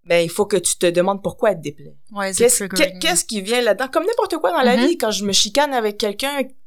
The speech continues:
Speaker 1: cette personne-là, qu'est-ce qu'elle a qui me fait penser à quelque chose que j'aime pas ou quelle situation ça vient ? Même tes émotions, c'est la même chose. Tu sais, quand tu sais que, quand tu ressens de la colère, c'est parce que tu sens que t'es pas respecté.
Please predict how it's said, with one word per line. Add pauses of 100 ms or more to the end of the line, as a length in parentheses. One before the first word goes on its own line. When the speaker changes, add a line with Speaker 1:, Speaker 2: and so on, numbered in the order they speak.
(140)
Speaker 1:
cette
personne-là, (340)
qu'est-ce
qu'elle
a (200)
qui
me
fait
penser
à
quelque
chose
que
j'aime
pas (340)
ou
quelle
situation
ça
vient ?
Même (380)
tes
émotions,
c'est
la
même
chose.
Tu (180)
sais,
quand
tu
sais
que, (440)
quand
tu
ressens
de
la
colère, (360)
c'est
parce
que
tu
sens
que
t'es
pas
respecté.